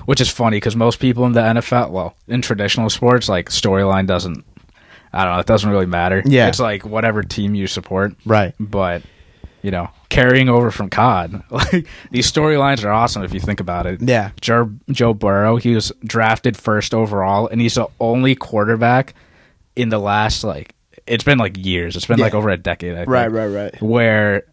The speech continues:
Speaker 1: it's a second year, and he's going to the Super Bowl. 'Cause usually the first round, like, picks, um, from college, like, they're good. They're either duds or they're good,
Speaker 2: Yeah.
Speaker 1: but,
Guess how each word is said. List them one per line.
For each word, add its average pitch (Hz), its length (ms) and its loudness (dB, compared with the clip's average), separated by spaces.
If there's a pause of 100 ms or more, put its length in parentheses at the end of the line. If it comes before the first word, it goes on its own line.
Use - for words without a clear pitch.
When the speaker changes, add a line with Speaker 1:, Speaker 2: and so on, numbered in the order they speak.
Speaker 1:
it's 107 160 -6
a 101 60 -6
second 123 400 0
year, 110 300 0
and 113 120 -2
he's 98 140 -2
going 101 160 0
to 101 40 0
the 85 80 -2
Super 92 240 -6
Bowl. 87 220 -8 (560)
'Cause 127 180 -2
usually 180 380 2
the 95 420 -2 (140)
first 123 300 -2
round, 110 240 0
like, 87 160 -8
picks, - 400 -6 (260)
um, 92 480 0 (720)
from 113 160 4
college, 110 460 0
like, 95 180 -2 (240)
they're 143 140 2
good. 120 420 0
They're 131 120 2
either 151 280 2
duds 113 640 0 (340)
or 135 180 2
they're 120 160 2
good, 113 500 -2
Speaker 2:
Yeah. 131 180 2
Speaker 1:
but, 98 300 0